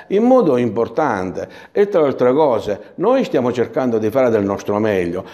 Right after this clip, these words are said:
però non possiamo pagare allo scotto.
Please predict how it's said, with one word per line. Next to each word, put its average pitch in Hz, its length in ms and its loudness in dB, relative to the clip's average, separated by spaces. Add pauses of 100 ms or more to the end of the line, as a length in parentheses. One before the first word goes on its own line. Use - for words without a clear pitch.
(140)
però 139 360 2
non 180 240 -4
possiamo 185 460 -6
pagare 95 360 -2
allo 101 180 0
scotto. 151 760 -2